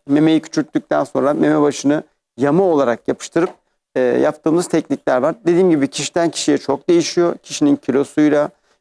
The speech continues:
e, meme dokusuyla alakalı. Peki bunu nasıl tespit ediyoruz?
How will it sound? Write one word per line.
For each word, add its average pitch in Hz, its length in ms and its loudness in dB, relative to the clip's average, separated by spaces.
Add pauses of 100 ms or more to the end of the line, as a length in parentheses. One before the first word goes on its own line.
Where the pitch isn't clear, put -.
(120)
e, 123 360 2
meme 143 240 4
dokusuyla 147 760 0
alakalı. 151 640 -2
Peki 156 180 0
bunu 160 140 4
nasıl 156 200 -2
tespit 123 320 -4
ediyoruz? 123 440 -2